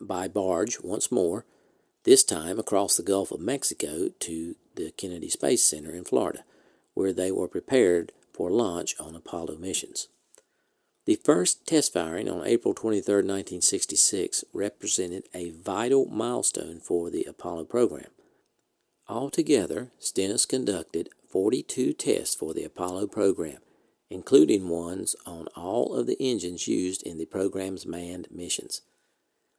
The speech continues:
The Apollo program launched three unmanned and twelve manned missions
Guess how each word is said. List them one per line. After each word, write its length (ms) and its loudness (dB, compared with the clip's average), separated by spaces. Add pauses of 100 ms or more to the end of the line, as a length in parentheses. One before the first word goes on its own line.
(120)
The 80 2
Apollo 440 0
program 680 2
launched 480 -6 (100)
three 420 0
unmanned 600 -2
and 200 -8
twelve 380 -4
manned 400 -2
missions 420 -6